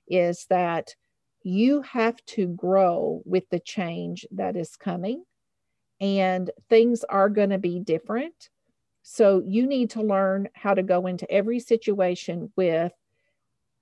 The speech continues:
what is the best outcome we could have from this change, and try to figure out how to make that adaptation, the adoption to the new process or the new way of doing things,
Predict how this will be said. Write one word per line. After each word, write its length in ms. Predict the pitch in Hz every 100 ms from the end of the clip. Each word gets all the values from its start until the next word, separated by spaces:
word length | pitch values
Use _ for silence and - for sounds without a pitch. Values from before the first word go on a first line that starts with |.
| _ _ _
what 240 | 220 240 -
is 220 | 220 -
the 120 | 196
best 500 | 180 208 208 220 - -
outcome 440 | 190 185 - 202 190
we 140 | 180
could 200 | - 185
have 440 | - 175 165 165 _
from 220 | 202 180
this 260 | 180 - -
change, 760 | - 185 175 190 269 320 - _ _ _ _ _
and 380 | 190 190 185 190 _
try 220 | - 240
to 100 | 277
figure 360 | 285 226 202 196
out 260 | 196 -
how 320 | - 202 190 208
to 180 | -
make 280 | 190 180 190
that 180 | 208 196
adaptation, 720 | 196 185 185 - - 233 254 _ _ -
the 180 | 190 190
adoption 640 | 185 196 196 - 214 190
to 600 | - 226 196 214 240 254 247
the 140 | 233
new 200 | 226 226
process 720 | 226 247 226 233 254 247 240 -
or 140 | 196
the 140 | 185 185
new 360 | 190 202 202
way 360 | 202 196 185 196
of 120 | 202
doing 340 | 185 185 208 226
things, 540 | 233 240 277 277 -